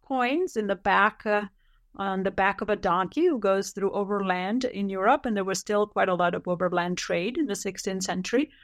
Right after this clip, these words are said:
You can put, uh, um, some coins on board a ship that goes, uh, all across the Mediterranean, through the Strait of Gibraltar,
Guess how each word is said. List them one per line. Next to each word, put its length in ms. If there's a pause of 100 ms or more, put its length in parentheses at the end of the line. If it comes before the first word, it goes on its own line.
(240)
You 120
can 260
put, 380
uh, 200
um, 560 (320)
some 300
coins 640 (220)
on 460
board 360
a 60
ship 440 (680)
that 180
goes, 460
uh, 240
all 320
across 460
the 80
Mediterranean, 920
through 200
the 120
Strait 320
of 120
Gibraltar, 720